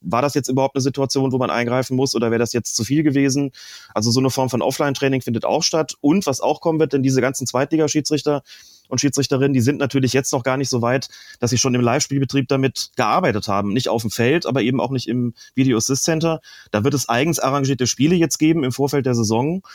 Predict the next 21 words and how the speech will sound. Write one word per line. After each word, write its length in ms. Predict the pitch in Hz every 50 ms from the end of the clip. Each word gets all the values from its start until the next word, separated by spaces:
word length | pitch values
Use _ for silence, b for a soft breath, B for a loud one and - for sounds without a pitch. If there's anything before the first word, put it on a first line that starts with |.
| B B B B B _ -
Spiele 300 | - - 131 139 143 -
von 180 | - 131 117
Jugendmannschaften 640 | 107 135 156 185 160 151 151 147 - 151 139 - 147
beispielsweise, 560 | 139 143 135 - 147 135 - 131 131 131 127
die 80 | 120 -
extra 240 | - 135 - 147 127
dafür 260 | 131 120 - 139 -
anberaumt 440 | 139 143 139 147 131 135 135 123 120
worden 200 | 131 131 139 117
sind, 120 | 131 113
um 60 | 95
das 140 | 127 131 -
Ganze 220 | 131 131 131 -
mal 160 | 127 120 113 -
zu 80 | 107
testen. 340 | - - 135 143 - - 151
Da 120 | 127 120
wird 120 | 117 - -
also 200 | - 110 117 -
auch 140 | 80 - -
dann 300 | - 131 131 131 120